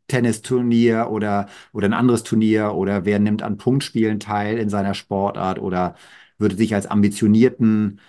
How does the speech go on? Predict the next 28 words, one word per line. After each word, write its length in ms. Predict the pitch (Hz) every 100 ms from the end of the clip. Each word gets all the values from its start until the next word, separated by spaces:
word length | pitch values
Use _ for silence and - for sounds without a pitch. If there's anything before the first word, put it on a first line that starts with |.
| - _ _ _
Freizeitsportler 760 | _ 104 113 110 - 110 107 110
bezeichnen? 880 | 98 - 101 104 101 104 98 98 104
Ähm, 500 | 101 92 92 90 90 87
schreiben 180 | 107 117
Sie 80 |
mal 60 | 113
eine 100 | 98
Eins 220 | 92 117
in 80 | 117
den 100 | 113
Chat, 320 | 110 117 113
wenn 140 | 113 104
Sie 60 |
da 140 | 101 90
zu 160 | -
der 140 | 101 98
Gruppe 240 | 117 131
gehören. 600 | 123 117 120 123 127 120 _ _ _ _ _ _ _ _
Dann 140 | 95
ist 160 | 110 -
das 120 | 98
Thema 240 | - 107
auf 140 | - -
jeden 160 | 110
Fall 160 | 101 101
für 120 | 110
Sie 100 | 98
relevant. 600 | 98 92 87 110 175 -